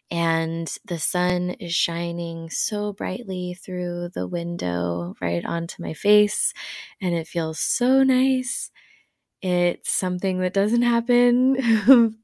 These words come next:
<laughs> very much down here in this, um, really,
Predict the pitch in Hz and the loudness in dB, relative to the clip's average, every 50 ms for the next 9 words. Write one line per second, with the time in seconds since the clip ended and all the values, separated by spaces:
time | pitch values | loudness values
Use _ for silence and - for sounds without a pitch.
0 | _ _ _ _ _ _ _ - - 208 208 208 208 214 220 214 214 214 214 214 | _ _ _ _ _ _ _ 2 4 6 8 8 8 8 6 6 4 4 2 2
1 | - - - - - 208 208 208 214 214 220 214 214 208 202 202 208 208 208 202 | 0 -4 -6 -2 0 0 2 2 0 0 0 0 0 0 0 0 -2 -2 -2 -4
2 | 208 214 - - - - - - - - - - - _ _ _ _ - 185 185 | -4 -4 -4 -6 -8 -8 -10 -14 -20 -20 -20 -20 -20 _ _ _ _ -8 -6 -4
3 | 180 180 170 165 175 180 180 208 - _ _ _ _ _ _ _ _ - 185 185 | -4 -4 -4 -6 -6 -8 -10 -12 -14 _ _ _ _ _ _ _ _ -14 -10 -6
4 | 185 185 185 180 180 180 180 175 180 180 185 190 196 233 | -4 -2 -2 -2 -2 -2 -2 -2 -4 -4 -4 -6 -8 -12